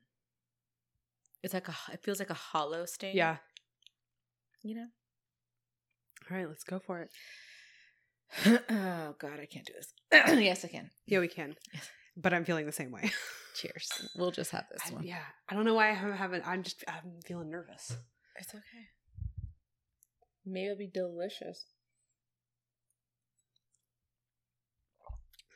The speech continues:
Speaker 1: Ooh. Ooh. Ooh. Oh, my God. Oh, wow.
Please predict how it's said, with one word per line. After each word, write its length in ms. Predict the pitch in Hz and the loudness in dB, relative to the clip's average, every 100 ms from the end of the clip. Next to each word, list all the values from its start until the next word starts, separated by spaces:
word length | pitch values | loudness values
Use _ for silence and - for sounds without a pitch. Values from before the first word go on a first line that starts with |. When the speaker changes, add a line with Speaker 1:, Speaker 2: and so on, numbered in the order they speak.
| - - _ _ _ _ _ 202 | -20 -20 _ _ _ _ _ 0
Speaker 1:
Ooh. 280 | 220 185 139 - _ _ - | 2 2 0 -10 _ _ 6
Ooh. 320 | 214 254 156 - _ _ - - _ | 10 10 8 2 _ _ -10 -10 _
Ooh. 260 | 214 294 254 - - - - _ _ _ _ _ _ _ _ _ - - - | 12 12 12 12 -8 -10 -16 _ _ _ _ _ _ _ _ _ -20 -14 10
Oh, 360 | 220 277 269 190 | 12 12 12 12
my 220 | 185 160 | 6 2
God. 580 | 143 190 220 202 143 156 - - - - - _ _ _ _ _ _ - _ _ _ _ _ 254 285 - 311 - _ _ | 4 10 10 10 6 0 -4 -4 -16 -20 -20 _ _ _ _ _ _ -20 _ _ _ _ _ -4 -4 -4 -8 -10 _ _
Oh, 580 | 220 285 285 240 160 175 165 | 8 12 12 12 12 6 6
wow. 600 | 185 185 147 196 214 | 8 8 8 4 2